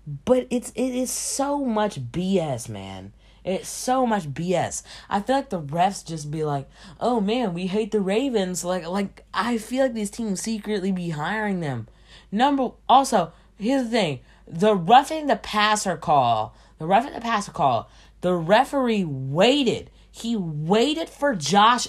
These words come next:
Allen to complain, and then he took, and then he threw the flag down. It, that is unbelievable.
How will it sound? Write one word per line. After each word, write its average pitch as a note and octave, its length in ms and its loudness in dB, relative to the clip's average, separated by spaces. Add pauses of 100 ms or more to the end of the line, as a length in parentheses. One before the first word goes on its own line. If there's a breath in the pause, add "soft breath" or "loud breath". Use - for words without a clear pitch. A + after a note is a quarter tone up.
Allen G#3+ 360 0
to G3+ 100 -4
complain, E3 640 -4
and C3 320 -8
then A#3 360 0
he B3 420 -4
took, A#3 320 -2 (260 loud breath)
and G3 160 -2
then B3 80 -4
he C#4+ 160 -4
threw B3 220 -2
the G#3 120 0
flag G3 460 0
down. A2 400 -6 (480 loud breath)
It, B3+ 240 0 (240)
that D#4 380 4
is G#3+ 260 -2
unbelievable. D#3 1120 -2